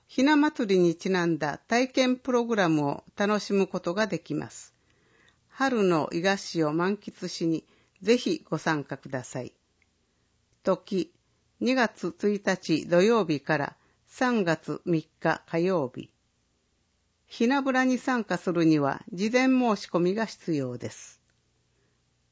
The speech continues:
申し込み受付開始日。電話、一月十八日土曜日午前十時から。公式ウェブサイト、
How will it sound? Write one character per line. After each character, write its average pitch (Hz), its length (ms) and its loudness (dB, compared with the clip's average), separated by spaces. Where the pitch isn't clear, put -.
申 226 220 2
し - 160 -12
込 233 140 0
み 233 240 0
受 190 200 -2
付 202 300 -2
開 190 280 -2
始 165 200 -4
日。 135 180 -8
電 196 340 2
話、 170 260 -2
一 247 260 -2
月 220 500 0
十 202 220 0
八 196 320 -2
日 160 540 0
土 165 180 0
曜 185 260 2
日 135 280 -6
午 208 200 0
前 143 280 2
十 208 240 0
時 - 180 -6
か 131 200 -10
ら。 120 180 -16
公 254 200 6
式 - 380 -2
ウ 226 80 0
ェ 240 140 4
ブ 233 100 -6
サ 180 220 0
イ 135 80 -4
ト、 - 300 -6